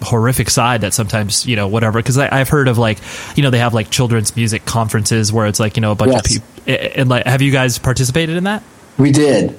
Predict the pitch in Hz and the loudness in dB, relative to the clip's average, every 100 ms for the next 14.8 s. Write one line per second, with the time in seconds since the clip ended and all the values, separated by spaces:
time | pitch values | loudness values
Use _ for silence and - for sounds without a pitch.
0 | - 120 123 104 127 131 147 - 135 139 | -6 -4 0 0 2 2 0 0 2 4
1 | 139 139 - - 131 135 143 160 156 165 | 4 2 0 0 2 4 4 2 2 4
2 | 156 147 143 135 139 151 135 127 131 - | 4 4 2 2 2 4 4 4 0 -4
3 | - - - - 139 135 135 131 135 - | -18 -20 -6 0 2 4 2 2 -2 -2
4 | 165 156 170 180 - - 160 170 165 139 | 2 4 4 2 2 2 2 4 2 2
5 | 131 131 151 113 95 104 101 - - 170 | 4 4 4 4 2 0 -2 0 2 4
6 | 135 151 - 135 135 131 127 120 110 104 | 4 4 4 4 4 4 4 4 2 2
7 | 113 117 98 90 90 101 98 98 107 - | 2 2 2 2 2 2 2 2 0 -6
8 | - - - - - 139 135 135 127 127 | -12 -12 -14 -8 0 2 4 4 4 2
9 | 127 - 185 190 165 208 196 190 151 - | 0 0 2 4 4 4 4 2 -2 -8
10 | - _ _ - 175 190 185 185 175 135 | -20 _ _ 0 2 2 2 2 2 2
11 | 170 165 147 151 139 143 120 - - 117 | 2 2 2 2 2 2 2 2 2 2
12 | 110 92 90 - - 113 107 104 - - | 4 2 0 0 0 2 2 0 -2 2
13 | 131 135 139 135 165 131 131 131 147 143 | 4 4 2 2 4 4 4 4 2 2
14 | 151 151 151 123 113 117 135 135 | 2 2 4 2 4 2 2 -2